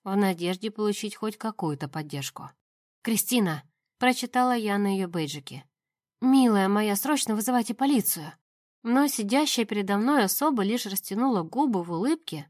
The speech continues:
и миролюбивым голосом выдала мне полнейшую нелепицу. "Пожалуйста, девушка, успокойтесь". "Я спокойна, твою мать!" —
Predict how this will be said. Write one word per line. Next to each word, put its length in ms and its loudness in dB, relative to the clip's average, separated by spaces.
и 140 6
миролюбивым 720 2
голосом 500 0
выдала 360 0
мне 220 -4
полнейшую 640 -2
нелепицу. 800 -2
"Пожалуйста, 580 2
девушка, 420 -2
успокойтесь". 800 -4
"Я 200 4
спокойна, 640 2
твою 260 -4
мать!" — 380 -2